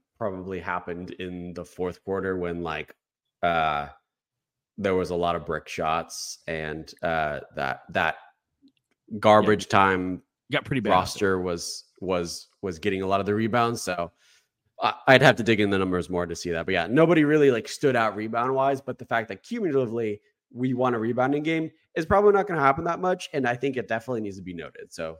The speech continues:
Speaker 2: Yes.
Speaker 1: so shout out to them.
Speaker 2: Woo-hoo!
Speaker 1: Um, yes. So, uh, I gotta, I gotta shout out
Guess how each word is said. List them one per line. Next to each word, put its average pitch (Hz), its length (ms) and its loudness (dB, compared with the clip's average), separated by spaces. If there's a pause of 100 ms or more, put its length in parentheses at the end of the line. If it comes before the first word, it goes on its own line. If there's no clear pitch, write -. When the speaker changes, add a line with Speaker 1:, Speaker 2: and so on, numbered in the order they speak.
Speaker 2:
Yes. 82 220 -8
Speaker 1:
so 90 300 -10 (280)
shout 117 280 2
out 95 160 0
to 90 80 -10
them. 80 240 -14 (100)
Speaker 2:
Woo-hoo! 370 320 8
Speaker 1:
Um, 190 100 -2 (880)
yes. - 460 -4
So, 135 500 4 (120)
uh, 117 320 6
I 139 120 4
gotta, 175 340 6
I 143 80 2
gotta 175 140 2
shout 151 220 2
out 131 220 4